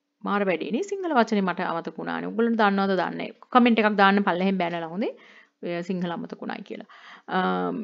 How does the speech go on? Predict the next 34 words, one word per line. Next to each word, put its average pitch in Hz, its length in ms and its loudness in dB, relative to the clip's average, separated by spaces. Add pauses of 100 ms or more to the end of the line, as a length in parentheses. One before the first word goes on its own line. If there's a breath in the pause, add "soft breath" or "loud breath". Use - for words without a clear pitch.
කොහොම 233 220 10
වුණත් 254 240 6
වීසා 247 260 8
නොලැබෙන්න 247 600 10 (160)
හේතු 247 260 6
තියෙනවානේ. 262 540 2
දැන් 202 160 -4
එක - 140 -12
එක 214 240 0
වෙලාවට 202 500 4
එක 220 300 0
එක්කෙනා 208 340 -2
එක 190 100 -6
එක 175 120 -8
ඒවා 226 240 0
කියනවා. 202 280 0 (380 loud breath)
මෙන්න 180 180 -2
මේ, 170 160 -4
මේ, 165 160 -6
මේවට 160 460 -4 (640)
මේ 147 500 -8 (460)
හම්බ 202 240 0
වෙන්නේ 208 260 4
නැහැ 175 120 -4
කියලා. 170 260 -4
නමුත් 226 220 0
ලීගලි 196 720 4 (160)
දැන් 175 220 -4
මම 170 180 -6 (120)
ඉගෙනගෙන 196 520 -2
තියෙන, 220 300 2 (560 loud breath)
අ, 165 120 -4
වනේ 202 260 2
මේ 180 220 -6